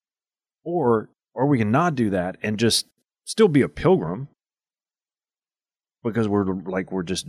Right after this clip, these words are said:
on a journey, but we could just roam around and just have no meaning for our life and just randomly just end up places.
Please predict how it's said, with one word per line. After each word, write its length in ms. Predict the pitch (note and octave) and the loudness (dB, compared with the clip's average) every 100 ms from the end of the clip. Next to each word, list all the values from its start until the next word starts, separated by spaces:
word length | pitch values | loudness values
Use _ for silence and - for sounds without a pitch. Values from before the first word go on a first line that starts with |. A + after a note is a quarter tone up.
| E2 G2 | -12 -6
on 140 | F#2+ | -6
a 40 | D#2+ | -4
journey, 320 | F#2+ A#2+ F2+ | -4 -4 -4
but 200 | F#2 G#2+ | -4 -4
we 140 | G2 A2+ | -2 -2
could 120 | G2 | 0
just 180 | F#2+ - | -4 -6
roam 380 | E2 F#2 F#2+ F#2+ | -4 -2 0 0
around 380 | F2+ F#2+ F#2+ | -2 -2 -4
and 120 | E2 F2 | -6 -6
just 160 | - | -8
have 220 | - G2 F2+ | -8 -12 -8
no 440 | F#2 A2 C#3 C3+ _ _ | -2 2 2 0 _ _
meaning 720 | F2+ F2+ F#2 G2 A2+ F2+ - _ _ _ _ _ - | -12 -6 -4 -2 -2 -6 -10 _ _ _ _ _ -10
for 100 | - | -8
our 180 | E3+ | -6
life 500 | D#2 D#2 C3 - - - | -6 -4 -6 -6 -18 -20
and 240 | F#2 F#2+ E2+ | -10 -8 -6
just 280 | F#2+ - - F2 E2 | -6 -8 -10 -20 -12
randomly 640 | F2 G2+ G#2+ G#2+ G2 F#2+ | -8 -6 -4 -4 -4 -6
just 260 | E2 E2+ - - | -6 -10 -10 -12
end 160 | F2 | -10
up 160 | E2 - | -10 -12
places. 560 | - - - - - | -18 -16 -18 -20 -20